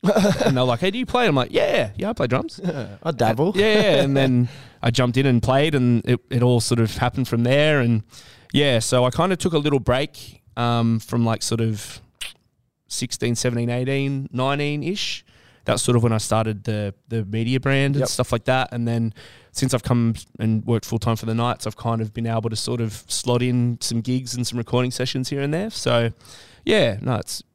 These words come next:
Speaker 1: What's
Speaker 2: but
Speaker 1: the, what's the favourite gig you've performed at?
Speaker 2: Um,
Speaker 1: Is it a solo show or is it more a festival gig?
Speaker 2: Oh, well, yeah. Well, we did Falls this year, which was pretty crazy. Um,
Speaker 1: What was your time slot on what day?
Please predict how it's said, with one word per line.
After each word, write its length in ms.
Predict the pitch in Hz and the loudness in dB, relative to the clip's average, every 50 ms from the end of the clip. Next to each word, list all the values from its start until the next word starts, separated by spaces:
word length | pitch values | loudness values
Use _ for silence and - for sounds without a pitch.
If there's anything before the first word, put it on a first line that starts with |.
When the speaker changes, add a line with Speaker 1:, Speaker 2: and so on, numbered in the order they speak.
| _ _ | _ _
Speaker 1:
What's 200 | - 131 120 - | -6 -4 -2 -2
Speaker 2:
but 120 | 131 117 | -2 -4
Speaker 1:
the, 40 | - - | -4 -4
what's 180 | 135 131 - - | -2 -2 -2 -2
the 80 | 117 | -4
favourite 320 | - - 117 117 107 104 98 | -4 -2 -2 -2 -2 -4 -6
gig 160 | 110 104 98 | -6 -6 -6
you've 140 | 101 90 - | -6 -6 -6
performed 360 | - - - 95 95 95 90 | -6 -6 -6 -6 -6 -6 -6
at? 140 | 87 78 - _ _ _ _ _ _ _ _ - - - _ _ _ _ _ _ _ _ | -8 -8 -10 _ _ _ _ _ _ _ _ -20 -20 -20 _ _ _ _ _ _ _ _
Speaker 2:
Um, 540 | - 127 127 127 127 127 127 127 123 123 113 - - - _ _ _ _ _ _ _ _ - - - - _ _ _ | 0 2 2 4 4 4 4 2 2 0 -2 -6 -12 -20 _ _ _ _ _ _ _ _ -12 -12 -12 -12 _ _ _
Speaker 1:
Is 100 | - 107 | -6 -4
it 80 | 110 101 | -4 -2
a 60 | 104 | -2
solo 420 | - - 120 120 127 127 123 123 120 | 0 2 2 2 4 4 2 2 2
show 300 | - - 139 143 160 165 | 0 0 2 2 2 2
or 120 | 135 113 | 0 0
is 80 | 104 104 | -2 -2
it 80 | 98 | -4
more 180 | 101 107 101 98 | -2 -2 -2 -2
a 40 | 92 | -2
festival 440 | - 107 98 - - 101 90 90 | -4 -4 -4 -4 -6 -8 -8 -6
gig? 100 | 87 76 71 | -2 0 0
Speaker 2:
Oh, 360 | 71 - - 127 131 - - - | 0 2 2 0 0 0 -2 0
well, 180 | - 147 139 131 | 0 2 2 2
yeah. 220 | 120 123 110 101 | 0 -2 -4 -4
Well, 140 | 107 117 120 | -4 -4 -4
we 80 | 120 117 | -2 -2
did 160 | 123 120 - | -2 -2 -4
Falls 300 | - 117 110 107 101 104 | -2 -4 -2 -2 -4 -4
this 180 | 110 - - | -4 -4 -4
year, 140 | 98 98 95 | -4 -6 -6
which 160 | 92 101 - - | -8 -10 -10 -10
was 200 | 98 101 - - _ _ _ _ _ | -10 -10 -12 -14 _ _ _ _ _
pretty 200 | - - 104 101 | -6 -6 -6 -6
crazy. 580 | - - 104 101 101 101 101 110 104 110 123 - - - _ _ _ _ _ - | -6 -4 -4 -4 -4 -4 -4 -6 -6 -6 -8 -10 -16 -20 _ _ _ _ _ -6
Um, 420 | 110 113 113 110 110 107 104 107 | -4 -2 -2 -2 -2 -2 -2 0
Speaker 1:
What 120 | 123 156 185 | 0 0 0
was 120 | 202 160 | 0 -2
your 80 | 143 113 | -2 -2
time 300 | - - 123 127 131 123 | -2 -2 -2 -2 -2 -4
slot 260 | - - 107 92 90 | -4 -4 -4 -4 -4
on 120 | 92 95 | -6 -6
what 140 | 101 104 - - | -6 -8 -8 -8
day? 200 | 90 87 82 | -8 -8 -8